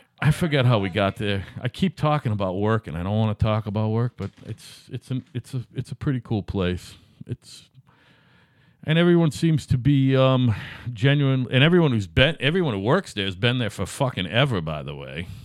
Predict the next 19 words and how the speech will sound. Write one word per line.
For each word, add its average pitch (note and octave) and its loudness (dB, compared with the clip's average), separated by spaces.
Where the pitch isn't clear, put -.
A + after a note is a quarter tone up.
In A#2+ 8
the A2 4
office. - 0
Jesus B2+ -2
Christ. A#2 -8
Everyone's C3 0
a A2 4
long-time A#2 2
employee, G2+ -2
except - 0
for G2 0
me. G#2+ 2
My A2 0
office C3+ 2
mate A#2+ 0
just A2+ 2
came G#2+ -2
back. G#2+ 0
He, A#2 -8